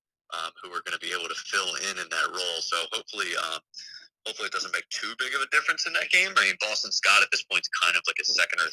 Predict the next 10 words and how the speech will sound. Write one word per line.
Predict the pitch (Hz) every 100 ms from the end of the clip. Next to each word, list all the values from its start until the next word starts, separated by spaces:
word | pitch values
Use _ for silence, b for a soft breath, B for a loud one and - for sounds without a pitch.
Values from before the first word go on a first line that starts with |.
| -
third | 82 85 85 -
running | 87 98 -
back. | 139 156 - B B B -
So, | - 92 90 87 87 85 85 _ 90
um, | 95 90 90 90 - _ _ -
I | 95
would | 92 -
definitely | 98 90 87
say | 87 90
that | 80